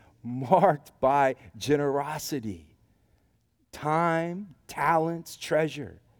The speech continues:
It's the body. It's the body of Christ, the family. We all have a part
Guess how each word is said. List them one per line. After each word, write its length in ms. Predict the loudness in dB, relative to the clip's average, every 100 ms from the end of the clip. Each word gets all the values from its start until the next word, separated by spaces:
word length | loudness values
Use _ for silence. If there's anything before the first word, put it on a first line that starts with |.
| _ _ _ _ _ _ _ _ _ _ _ _ _ _ _ _ _ _
It's 80 | -10
the 80 |
body. 680 | -4 -2 4 4 2 -4 -10 -18 _ _ _ _ _ _ _ _ _ _ _ _ _ _ _ _ _ _ _ _
It's 80 |
the 60 | -12
body 440 | -6 -2 -2 -2
of 140 | -6 -8
Christ, 600 | -18 -18 -20 -20 -20 _ _ -20
the 60 |
family. 600 | -14 -6 -2 0 -2 -4
We 160 | -4 -6
all 460 | 0 4 6 6 2 _ -14
have 280 | -4 -2
a 60 | -2
part 440 | -6 0 0 0